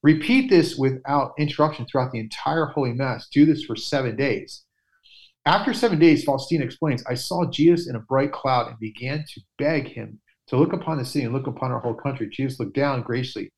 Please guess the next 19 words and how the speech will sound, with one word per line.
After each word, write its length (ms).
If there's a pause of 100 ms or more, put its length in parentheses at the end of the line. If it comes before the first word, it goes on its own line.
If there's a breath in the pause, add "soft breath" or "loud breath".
(420 soft breath)
When 120
I 60
saw 220
the 100
kindness 420
of 80
Jesus, 240
I 60
began 280
to 60
beg 300
his 160
blessing. 440
Immediately, 380
Jesus 300
said, 200
'For 100
the 80
sake, 460